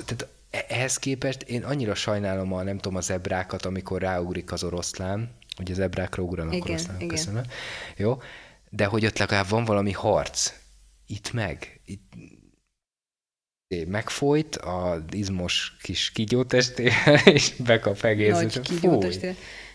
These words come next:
Speaker 2: Igen.
Speaker 1: A rohadt anyját, tehát is megemészt.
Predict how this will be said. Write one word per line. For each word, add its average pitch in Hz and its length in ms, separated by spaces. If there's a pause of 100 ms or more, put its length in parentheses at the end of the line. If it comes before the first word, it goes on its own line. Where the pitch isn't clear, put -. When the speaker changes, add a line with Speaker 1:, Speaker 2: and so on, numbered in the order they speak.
Speaker 2:
Igen. 185 460
Speaker 1:
A 143 100
rohadt 110 400
anyját, 98 400
tehát 95 220
is 110 280 (160)
megemészt. 85 840